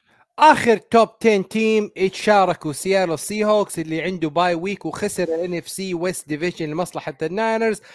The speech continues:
مصا-، مناصفة مع سنسيناتي بنجلز اللي أخيرًا، أخيرًا، أخيرًا، أخيرًا حصل على ويننج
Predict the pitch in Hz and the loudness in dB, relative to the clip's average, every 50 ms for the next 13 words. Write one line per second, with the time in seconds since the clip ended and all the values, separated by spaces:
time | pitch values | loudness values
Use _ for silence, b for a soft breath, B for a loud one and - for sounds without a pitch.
0 | B B B B 151 165 175 170 - 185 185 180 175 185 196 202 202 190 185 180 | B B B B -2 -2 -2 0 0 0 0 0 0 0 0 2 2 2 2 0
1 | 156 - 220 220 - 196 185 - - 196 185 180 180 165 135 131 - - 175 170 | 0 0 0 0 0 -2 -4 -2 -2 -4 -4 -4 -4 -6 -6 -6 -6 -6 -6 -6
2 | - - 151 156 165 156 - 147 143 135 196 214 208 196 214 214 196 - B B | -6 -6 -6 -6 -6 -6 -6 -8 -4 -2 -2 -2 0 2 2 0 0 -2 B B
3 | B B B B - 262 285 277 262 269 254 208 - - - 285 285 240 196 170 | B B B B -4 -2 -2 0 0 2 2 0 0 0 0 0 2 2 0 -2
4 | - - - - 233 226 185 160 139 120 120 - 175 175 147 135 127 113 127 147 | -4 -8 -6 -4 -2 0 0 0 -2 -4 -8 -6 -4 -2 -2 -2 -2 0 0 2
5 | 151 135 - 151 151 151 151 151 151 151 151 147 139 151 160 151 139 113 b b | 2 0 0 -2 -2 0 0 0 0 2 0 2 2 2 2 0 0 -6 b b
6 | b b b b - - 165 170 - - 156 139 127 123 110 107 143 147 143 135 | b b b b -4 0 0 0 2 2 0 0 0 -2 -2 0 0 0 0 0
7 | 131 127 123 123 120 120 127 147 156 147 143 135 131 131 131 123 110 | -2 -2 -2 -4 -4 -4 -4 -4 -4 -2 -4 -6 -6 -8 -10 -12 -14